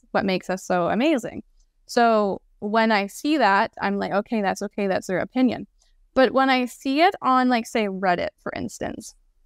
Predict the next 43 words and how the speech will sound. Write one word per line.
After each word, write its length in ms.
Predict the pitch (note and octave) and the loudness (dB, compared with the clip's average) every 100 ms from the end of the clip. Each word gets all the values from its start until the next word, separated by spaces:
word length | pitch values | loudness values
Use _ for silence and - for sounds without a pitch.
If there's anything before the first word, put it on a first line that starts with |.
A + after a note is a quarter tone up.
| _ _ _ _ | _ _ _ _
and 140 | A3+ A3+ | -4 2
somebody 440 | A#3+ B3 C#4 C#4 | 4 4 4 2
went 180 | A#3 A3+ | 2 2
out 160 | B3+ C#4+ | 2 2
of 60 | |
their 160 | D4 D4+ | 0 0
way 440 | C4 A3 G#3 G#3+ - _ _ - | 2 2 2 -2 -8 _ _ -12
to 80 | |
say 200 | A3+ A3+ | -2 0
something 440 | A3 B3+ A#3+ C4+ C4 | 2 0 0 2 2
mean 240 | A#3 G#3 | 2 -2
to 100 | G3 | -4
me 340 | G#3 F#3 F#3+ A3+ _ | -8 -6 -8 -10 _
when 140 | G#3+ A3 | -2 0
they 120 | G#3+ | 0
didn't 260 | F#3+ A3+ B3+ | 0 2 2
even, 260 | C4 B3+ | 2 2
like, 140 | G#3+ G3+ - | 2 0 -4
it 280 | G3+ G3 - | -6 -6 -4
doesn't 220 | A3 A#3 | -2 0
have 140 | A#3+ A3+ | 0 0
anything 180 | A3 | 0
to 80 | A3 | 0
do 100 | G3 | 0
with 140 | F3+ - | -2 -2
them, 180 | E3 G3 _ _ - | -6 -8 _ _ -4
I 80 | A#3+ | 0
go 160 | B3+ | 2
to 180 | B3+ D4 | 2 2
their 140 | C#4 B3 | 2 0
profile. 680 | - A#3 A3 - - - G3+ | 2 2 2 0 -2 0 0
That's 220 | G3+ - | 0 -2
the 120 | G#3+ - _ | -18 -18 _
first 420 | A#3+ A#3+ B3+ - - | 2 2 2 -2 -2
thing 300 | B3 A3+ A#3 | 2 2 0
I 180 | G#3+ | -2
do. 380 | G3 G3+ F#3 D#3 - _ _ - | -2 0 0 -2 -8 _ _ 0
So 100 | F#3+ | 0
I 80 | - - | 0 0
always 460 | G3 A3+ C4 C#4+ - | 2 4 2 0 -2
check 280 | B3+ A#3 | -2 -2
'em 120 | B3 A3+ | 0 0
out, 360 | F#3 F3+ - | 0 -4 -6